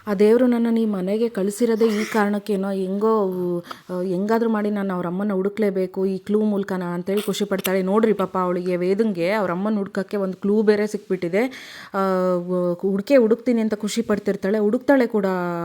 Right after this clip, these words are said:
ಅವಳು, ವೇದ ಮನ್ಸ್ ಮಾಡಿದ್ರೆ. ಈ ಕಡೆ ಐಶು ಲಗೇಜ್ ಎಲ್ಲ ಪ್ಯಾಕ್ ಮಾಡ್ಕೊಂಡು ಮನೆ ಬಿಟ್ಟು ಹೋಗ್ತಾ ಇರ್ತಾಳೆ. ರೇವಕ್ಕಿ, "ನಿಂತ್ಕೋ ಐಶು, ನಿಂತ್ಕೋ ಐಶು, ನಿಮ್ಮ ಅಮ್ಮಗ್ ವಯಸ್ಸಾಗಿತ್ತೆ, ಓಡ್ ಬರಕ್ಕಾಗಲ್ಲ, ನಿಂತ್ಕೋ" ಅಂತ ಹಿಂದೆ ಓಡ್ ಬರ್ತಾಳೆ. "ಯಾಕ್ ಮನೆ ಬಿಟ್ಟು ಹೋಗ್ತಿದ್ಯಾ?" ಅಂತ ಕೇಳಿದ್ರೆ, "ಹ್ಮ್, ನನ್ ಜೀವನಕ್ಕೆ ಕಲ್ಲಿಟ್ಬಿಟ್ಟಲ್ಲ ನೀನು." "ಹಾ, ನಿನ್ ಜೀವನಕ್ಕೆ ಸ್ಟೋನ್ ಇಟ್ನಾ ನಾನು?" ಅವಳು ಮೊದ್ಲೇ ಕಾಮಿಡಿ ಎಲ್ಲ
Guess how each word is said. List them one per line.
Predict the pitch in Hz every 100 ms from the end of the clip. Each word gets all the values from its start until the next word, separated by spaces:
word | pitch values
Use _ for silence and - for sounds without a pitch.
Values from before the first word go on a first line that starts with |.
| 165
ಅವಳು, | 170 170
ವೇದ | 175 190
ಮನ್ಸ್ | 208 185 190 -
ಮಾಡಿದ್ರೆ. | 180 175 170 160 226 254 - - - _ _ _ -
ಈ |
ಕಡೆ | - 202
ಐಶು | 185 175 185 202
ಲಗೇಜ್ | 156 175 180
ಎಲ್ಲ | 185
ಪ್ಯಾಕ್ | 180 165 165 180
ಮಾಡ್ಕೊಂಡು | 180 - 190 208
ಮನೆ | 202 165 175
ಬಿಟ್ಟು | 180 180
ಹೋಗ್ತಾ | 165 -
ಇರ್ತಾಳೆ. | 175 175 170 170 185
ರೇವಕ್ಕಿ, | 202 185 185 - 180
"ನಿಂತ್ಕೋ | 185 - 226 214
ಐಶು, | 208
ನಿಂತ್ಕೋ | 190 180 - 214
ಐಶು, | 202
ನಿಮ್ಮ | 208 190
ಅಮ್ಮಗ್ | 185 220 185
ವಯಸ್ಸಾಗಿತ್ತೆ, | 170 208 214 202 208 208 - - - -
ಓಡ್ | 196 208
ಬರಕ್ಕಾಗಲ್ಲ, | 214 214 214 202 202 190
ನಿಂತ್ಕೋ" | 190 190 226
ಅಂತ | 202 202
ಹಿಂದೆ | 202 190 196
ಓಡ್ | 190 185
ಬರ್ತಾಳೆ. | 185 - 180 220 226 - -
"ಯಾಕ್ | 190 214 247
ಮನೆ | 240
ಬಿಟ್ಟು | 220 -
ಹೋಗ್ತಿದ್ಯಾ?" | 208 - 202 196
ಅಂತ | 185 185
ಕೇಳಿದ್ರೆ, | 190 185 233 247
"ಹ್ಮ್, | 202 - - 185 185 180 180 180
ನನ್ | 180 175
ಜೀವನಕ್ಕೆ | 190 202 226 233
ಕಲ್ಲಿಟ್ಬಿಟ್ಟಲ್ಲ | 196 190 233 214 214 208 190
ನೀನು." | 180 175 170
"ಹಾ, | 226 - 247 277 277
ನಿನ್ | 269 285 294
ಜೀವನಕ್ಕೆ | 277 269 277 294
ಸ್ಟೋನ್ | 294 - 330 330
ಇಟ್ನಾ | 294 226 202
ನಾನು?" | 202 233 226
ಅವಳು | 175 180
ಮೊದ್ಲೇ | 175 180
ಕಾಮಿಡಿ | 226 208 208 226
ಎಲ್ಲ | 202